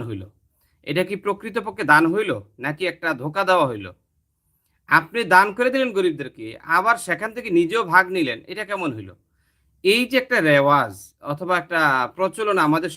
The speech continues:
সমাজে আছে, এটা তো আপনারা, উম, সবাইকে সোচ্চার হইতে হবে, এর বিরুদ্ধে প্রতিবাদ করতে হবে যে না, আমরা সমাজে যে গোশতটি জমা দিলাম, মানে গরিবদের হক যেটা, এটা গরিব যারা, এদের লিস্ট করা হবে, বাছাই করা হবে।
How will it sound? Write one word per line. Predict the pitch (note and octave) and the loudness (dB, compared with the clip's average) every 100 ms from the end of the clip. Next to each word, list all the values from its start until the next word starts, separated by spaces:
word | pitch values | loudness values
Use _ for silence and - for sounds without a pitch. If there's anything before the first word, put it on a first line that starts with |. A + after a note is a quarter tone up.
| - _ _ | -14 _ _
সমাজে | - D#3 D3+ C3+ - A#2+ | -8 -4 -4 -6 -12 -12
আছে, | - G2+ | -14 -14
এটা | A#2+ F3 | -10 -10
তো | F#3+ | -4
আপনারা, | G3+ F#3+ G3+ A3 B3 - _ _ _ _ - | -2 -2 0 0 0 -2 _ _ _ _ -8
উম, | C#3+ C#3+ | -4 -4
সবাইকে | C#3+ E3+ G3+ G3 G3 | -2 0 0 -2 -6
সোচ্চার | E3+ F#3+ - B3+ A3 | -4 -6 -4 -4 -2
হইতে | F3 C#3 | -4 -6
হবে, | A2 F#2 - _ _ - | -8 -12 -20 _ _ -4
এর | F3 F3+ C#3+ | -2 0 0
বিরুদ্ধে | G3+ G3 | -2 -2
প্রতিবাদ | F#3+ A3+ B3+ A#3 - | -8 -10 -6 -6 -6
করতে | E3 - B2+ | -8 -8 -10
হবে | A#2 A2+ A#2+ | -12 -10 -4
যে | D3 | 2
না, | F#3 C#3+ G2+ _ _ _ _ | 4 4 0 _ _ _ _
আমরা | C#3 F3 A3+ | -2 -2 -2
সমাজে | A#3 F3 D#3+ E3+ F#3+ A3+ | -4 -2 0 -2 -4 -8
যে | A3+ E3+ | -10 -8
গোশতটি | E3+ D#3+ G3+ G#3 | -8 -10 -14 -4
জমা | D#3 D#3 | 0 0
দিলাম, | D#3+ G#3+ C#3+ G2 _ _ _ - | 0 2 0 -2 _ _ _ -4
মানে | D#3 | 0
গরিবদের | C#3+ E3+ F3+ G#3 | 2 2 2 -2
হক | F3 A3+ G3+ | -2 -4 -6
যেটা, | A3 B2 G#2+ _ _ G#4 | -6 -6 -8 _ _ -8
এটা | F#4+ C#4+ | -2 0
গরিব | F3+ A3 A3+ F#3+ _ - | 0 -2 -2 -8 _ -6
যারা, | D3 F3+ E3+ F3 | 0 2 2 0
এদের | F#3+ A3 F#3+ | -2 -2 -2
লিস্ট | F#3 B3+ - _ | -2 -4 -10 _
করা | G3 D3+ A#2+ | -4 -2 -2
হবে, | G#2 F#2 | -6 -8
বাছাই | G2+ D3+ F#3+ E3 | -4 -4 -4 -4
করা | D3 A2 | -4 -6
হবে। | G2+ | -10